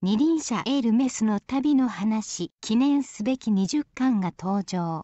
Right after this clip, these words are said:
物語の中で何も進まないのが逆にすごい。キャラクターに成長が見られるとか、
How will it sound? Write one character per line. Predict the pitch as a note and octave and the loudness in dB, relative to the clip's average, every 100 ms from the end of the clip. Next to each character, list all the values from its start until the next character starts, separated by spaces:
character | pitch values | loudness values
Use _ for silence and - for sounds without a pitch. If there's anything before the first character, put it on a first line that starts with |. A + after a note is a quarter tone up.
| - | -4
物 | F3+ A3+ D4 | 0 2 2
語 | E4 C#4+ | 0 0
の | B3 A3 G#3+ | 0 2 2
中 | G#3+ - A3 | 0 -2 -2
で | F#3 F3 - | -2 -4 -4
何 | F3 G#3 C4+ | 0 2 4
も | C#4+ | 2
進 | C4+ C4 - C#4 | 0 -6 -2 0
ま | C#4 | 2
な | C4+ C4+ | 2 4
い | A#3+ | 2
の | G#3 | 2
が | E3 D3+ - | -2 -4 -6
逆 | F3+ - C4+ | -6 -2 0
に | C4 | 2
す | A#3 G#3 | 0 -4
ご | G3 C4 | 0 2
い。 | A#3+ D3 _ | 0 -2 _
キ | - | -8
ャ | G3+ | -4
ラ | C4+ | -4
ク | - | -4
タ | - D4+ C#4+ | -2 0 2
ー | |
に | B3+ | 2
成 | - G#3 C4 | 0 -2 -2
長 | - C4 B3+ | -2 0 2
が | B3 A#3+ | 2 2
見 | A#3 | 0
ら | C4 | 0
れ | C4+ C4+ | 0 -2
る | A3 | -4
と | - E3 | -4 -6
か、 | D3 | -8